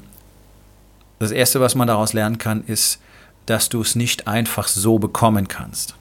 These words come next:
Das sind nicht diese Abziehbildchen, die du als Kind kennst, sondern ein Tattoo zu bekommen, ist ein Investment von Zeit, ist ein Investment von Geld und ist ein Investment von Schmerz.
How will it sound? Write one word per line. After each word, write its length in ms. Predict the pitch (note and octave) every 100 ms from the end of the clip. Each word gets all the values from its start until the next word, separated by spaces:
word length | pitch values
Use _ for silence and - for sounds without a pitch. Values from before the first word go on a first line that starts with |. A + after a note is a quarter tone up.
| - - -
Das 100 | -
sind 80 | A#2+
nicht 160 | A2 A2
diese 180 | G2+
Abziehbildchen, 640 | A2+ - A#2+ A2 A2+ - G#2
die 80 | G2+
du 100 | G2+
als 200 | F#2+ -
Kind 260 | A2 A2
kennst, 300 | - A#2 A2
sondern 300 | G#2+ G2+ G2
ein 80 | G2+
Tattoo 400 | - G2 - A2+
zu 180 | A2+ G2
bekommen, 580 | G2 - G2 A2+ D3 - - - - - - -
ist 120 | -
ein 40 |
Investment 520 | G#2+ G2 G#2 - G2+ -
von 160 | F2+
Zeit, 400 | - A#2+ C3 - - - - -
ist 140 | -
ein 40 | G#2
Investment 420 | G2 F#2+ - F#2
von 220 | - F2+
Geld 380 | F#2+ A#2+ F#3 - - - - - - - -
und 120 | A#2+
ist 120 | B2+
ein 520 | B2+ B2+ - - B2+
Investment 440 | B2+ B2 A#2+ - A#2
von 140 | A2+
Schmerz. 680 | A2 - F2 E2 - -